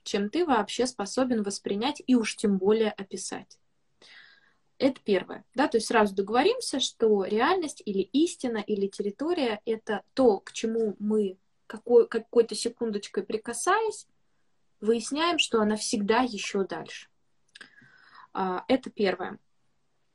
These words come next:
Второе. А, да, действительно можно найти, скажем так, а, свой язык. То есть тот, который по каким-то причинам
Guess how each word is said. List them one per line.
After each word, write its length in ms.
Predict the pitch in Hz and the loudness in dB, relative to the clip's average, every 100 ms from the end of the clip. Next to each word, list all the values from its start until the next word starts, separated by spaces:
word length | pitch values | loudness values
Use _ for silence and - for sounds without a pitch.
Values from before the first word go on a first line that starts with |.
| _ | _
Второе. 640 | - - 240 240 196 190 - _ - | -4 2 6 6 6 0 -14 _ -4
А, 640 | 208 202 196 196 190 202 196 - _ _ _ | -2 0 0 0 -2 -4 -8 -14 _ _ _
да, 260 | 220 247 247 | 4 8 8
действительно 580 | 262 - 302 311 311 277 | 6 0 -2 2 2 2
можно 380 | 254 277 247 220 | 2 2 0 0
найти, 480 | 202 190 190 320 427 480 | 2 0 2 6 6 6
скажем 480 | - 233 247 226 196 | 2 2 4 2 2
так, 420 | 226 277 - - - | 4 4 2 -8 -4
а, 440 | 208 196 196 190 - | -2 0 0 -2 -6
свой 600 | - - 220 247 240 - | -8 -4 2 2 2 -2
язык. 540 | 214 208 226 208 208 - | -4 -2 0 2 0 -2
То 60 | |
есть 100 | - | -2
тот, 200 | - 427 | 0 0
который 360 | - 254 285 254 | 0 -2 2 2
по 180 | - 247 | 4 2
каким-то 460 | 285 - 285 - | 2 0 0 0
причинам 580 | 220 240 - 403 415 208 | -2 -4 4 6 6 2